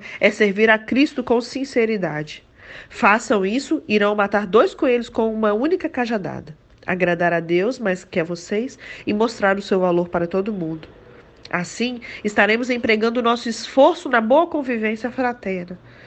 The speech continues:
Ajudem-se mutuamente com palavras de ânimo. Não ponha o seu irmão lá embaixo, apontando os defeitos dele. Não permita que uma discussão a respeito do que é ou não é servido no jantar dê sua obra de Deus entre vocês.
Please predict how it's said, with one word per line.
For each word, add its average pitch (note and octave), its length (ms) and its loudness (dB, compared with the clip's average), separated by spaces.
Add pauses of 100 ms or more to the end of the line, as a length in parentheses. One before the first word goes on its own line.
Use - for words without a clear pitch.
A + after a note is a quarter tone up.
(240)
Ajudem-se C#4 640 2
mutuamente A#3+ 560 2
com B3+ 140 0
palavras A3 400 2
de G3+ 140 0
ânimo. F3+ 420 -2 (480)
Não C4+ 220 4
ponha F4 200 2
o - 20 2
seu D#4+ 160 2
irmão B3 260 2
lá A3 100 0
embaixo, F3+ 480 -2
apontando F#3 400 -2
os F3+ 60 -6
defeitos F3 420 -4
dele. D#3+ 400 -4 (420)
Não A3 140 4
permita A#3+ 500 0
que B3+ 120 -4
uma A3+ 120 2
discussão A3+ 640 0
a A3+ 40 4
respeito G#3+ 500 0
do G#3 100 -2
que G#3 160 -4
é F3+ 220 4
ou G#3 100 0
não F3+ 140 0
é E3+ 80 2
servido F3+ 420 -2
no F3 160 -4
jantar F3 360 -2
dê F#3+ 100 0
sua F#3+ 200 0
obra F3 240 2
de E3+ 120 -10
Deus E3+ 200 -2
entre E3+ 200 -8
vocês. D#3+ 580 -6